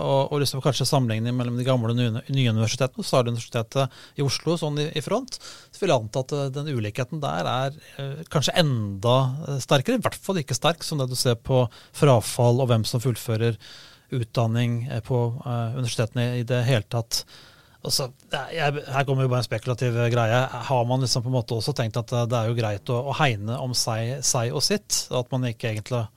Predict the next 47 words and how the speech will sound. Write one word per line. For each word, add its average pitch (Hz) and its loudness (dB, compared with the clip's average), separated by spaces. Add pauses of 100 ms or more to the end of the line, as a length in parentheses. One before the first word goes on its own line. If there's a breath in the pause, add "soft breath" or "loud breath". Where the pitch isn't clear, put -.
(100)
har 120 -2
lyst 113 -4
til 127 2
å 117 -2 (340 loud breath)
gi 113 -2
opp - -10
fordeler 127 0
man 139 0
har? 180 4
Det 113 -4
er 104 -6
jo 107 -6
en 107 -6 (340 loud breath)
hypotese. 131 -2
Jeg 117 -2
vet 113 -4
ikke 110 -4
helt 110 -2
om, 110 0
om, 113 -2 (240)
om, 113 -2
om 113 -4
det 113 -2
er 110 -2
sånn, 196 6
men, 143 2
eh, 131 2 (320)
det 123 -2
kan 110 0
jo 131 6
være 127 6
noe 139 6
her. 262 6
Og 202 4
så 214 8
er 123 6
det 175 10 (300 loud breath)
siste - 4
er 151 4
kanskje 117 2
at, 131 2
eh, - 0 (540 loud breath)
det 135 0
synes 147 2
ikke, - -8
tror 143 4
jeg, 175 6